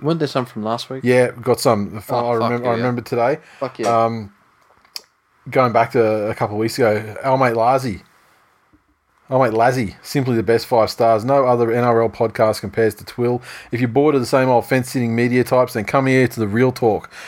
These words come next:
Speaker 2: Dark humour, great analysis, and a wicked tone. I loved every minute of this show for the past five years since my first experience."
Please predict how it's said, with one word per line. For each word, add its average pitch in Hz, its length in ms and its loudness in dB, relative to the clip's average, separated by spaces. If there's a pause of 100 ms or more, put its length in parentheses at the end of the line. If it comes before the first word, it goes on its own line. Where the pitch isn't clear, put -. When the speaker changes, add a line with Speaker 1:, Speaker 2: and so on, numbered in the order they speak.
(140)
Speaker 2:
Dark 135 240 2
humour, 127 260 2
great 123 240 2
analysis, 117 440 0
and 110 120 0
a 104 40 -2
wicked 117 280 -4
tone. 123 360 2 (240)
I 107 40 -4
loved 113 200 2
every 139 180 4
minute 127 220 2
of 110 120 0
this 117 120 -2
show 120 200 2
for 110 100 -2
the 101 60 -6
past 113 240 2
five 120 300 2
years 113 180 -2
since - 160 -8
my 110 60 -2
first 113 260 0
experience." 113 560 -2